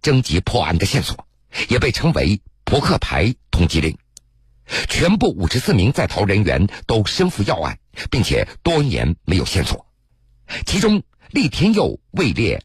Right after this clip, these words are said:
红桃五。转机那是在二零一六年九月份出现的。当当时警方通过大数据的比对发现，一名男子在外形、年龄等这些方面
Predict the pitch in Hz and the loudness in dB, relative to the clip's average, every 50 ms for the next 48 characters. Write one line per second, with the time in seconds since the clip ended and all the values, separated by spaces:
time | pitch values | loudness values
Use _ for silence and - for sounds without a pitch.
0 | _ _ - - - 85 98 151 180 - - - 110 131 104 - - - _ _ | _ _ -16 -4 -2 2 2 2 2 0 -2 -2 -2 -2 -2 -4 -8 -14 _ _
1 | _ _ _ _ _ _ _ _ _ _ _ _ _ _ _ _ _ _ _ _ | _ _ _ _ _ _ _ _ _ _ _ _ _ _ _ _ _ _ _ _
2 | _ _ _ _ _ _ _ _ _ _ _ _ _ _ _ _ _ _ - - | _ _ _ _ _ _ _ _ _ _ _ _ _ _ _ _ _ _ -14 -10
3 | - - - - - 98 76 64 - - 135 180 202 - - _ _ _ - 131 | -10 -6 -4 -2 0 0 0 0 -2 -2 0 0 0 -2 -4 _ _ _ -2 -2
4 | 120 - - - 147 117 101 - - 123 92 92 107 123 143 220 262 214 104 71 | -2 -2 -2 -2 -2 -2 -2 -2 -2 0 2 2 2 2 2 2 2 2 2 2
5 | 71 87 127 - - - 60 52 - 151 143 - - - - - _ _ _ _ | 2 2 0 2 0 -2 -2 0 0 -2 -2 0 -2 -4 -4 -4 _ _ _ _
6 | - - 78 - - - - - - _ _ _ _ _ _ _ _ _ _ _ | 0 0 0 0 0 -4 -4 -4 -10 _ _ _ _ _ _ _ _ _ _ _
7 | _ _ _ _ _ _ _ _ _ _ _ - - - - - 269 302 277 - | _ _ _ _ _ _ _ _ _ _ _ -18 -12 -10 -4 0 0 0 0 0
8 | - 107 117 139 - - - - - 151 131 110 - 151 180 180 - - 226 185 | 0 0 0 0 -2 -4 -12 -4 -2 0 0 2 2 0 0 2 2 2 2 2
9 | - 120 - - 156 127 - - 143 131 - 110 - - 82 - - 62 - 165 | 2 0 0 0 -2 -2 0 0 0 2 2 0 0 0 -2 -2 -2 0 0 0
10 | 147 - - - - - - - _ _ _ _ _ _ _ _ _ _ _ _ | 0 0 0 -2 -2 -4 -4 -6 _ _ _ _ _ _ _ _ _ _ _ _
11 | _ - - - - - 262 214 233 208 131 131 202 214 - - - 55 - - | _ -12 -12 -6 0 0 2 2 2 2 2 0 0 -2 -4 -8 -8 -8 -8 -8
12 | - - 147 135 143 202 175 90 - - - - 69 76 110 - _ _ 90 90 | -4 -2 -2 0 0 0 0 0 -2 -6 -6 -2 0 0 0 0 _ _ 0 2
13 | 101 127 180 170 120 156 - 76 58 - - _ - 156 - - - - 156 185 | 4 4 2 2 2 2 0 -2 -4 -4 -6 _ -4 -2 0 0 0 2 2 2
14 | 190 143 - | 2 2 0